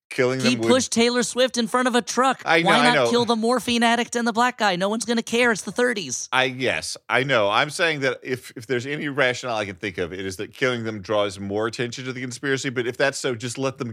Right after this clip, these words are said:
Speaker 1: <laughs> go. Let them go and, like,
Speaker 2: <laughs>
Speaker 1: rave around and take their luck with the police, you know?
Speaker 2: Uh, so anyway, uh, they go to see Mister Vose. They go to his estate. Uh, they pretend to be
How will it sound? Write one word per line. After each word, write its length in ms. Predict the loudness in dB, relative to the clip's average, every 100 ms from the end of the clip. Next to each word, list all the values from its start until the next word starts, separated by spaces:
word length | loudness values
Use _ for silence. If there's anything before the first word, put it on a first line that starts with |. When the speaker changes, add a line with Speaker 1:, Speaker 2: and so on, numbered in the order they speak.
| -6
Speaker 1:
<laughs> 80 | 2
go. 540 | 4 4 0 2 0 -2 -12 -4
Let 140 | -2
them 160 | -2 0
go 300 | 2 4 4
and, 160 | 4 2
like, 200 | 0 0
Speaker 2:
<laughs> 160 | 2
Speaker 1:
rave 300 | 2 4 2
around 540 | 2 2 4 2 0 -6
and 280 | -12 -12 -6
take 180 | -6 -4
their 100 | -4
luck 200 | -4 -4
with 80 | -8
the 80 |
police, 500 | -8 -6 -6 -6 -8
you 120 | -8 -6
know? 300 | -6 -6 -12 _ _ _ -8
Speaker 2:
Uh, 60 | -4
so 300 | 0 0 0
anyway, 340 | -4 -2 -2 0
uh, 160 | 0
they 140 | 0 0
go 160 | 0
to 100 | 0
see 220 | -2 -2 -2
Mister 420 | -4 -2 -4 -4
Vose. 480 | -4 0 0 -2 -6 -12 _ -2
They 100 | 0
go 100 | 2
to 60 |
his 140 | 0 -2
estate. 420 | -4 -2 -2 -2
Uh, 60 | -4
they 100 | -4
pretend 320 | -4 -2 -2
to 60 | 2
be 340 | 2 0 -4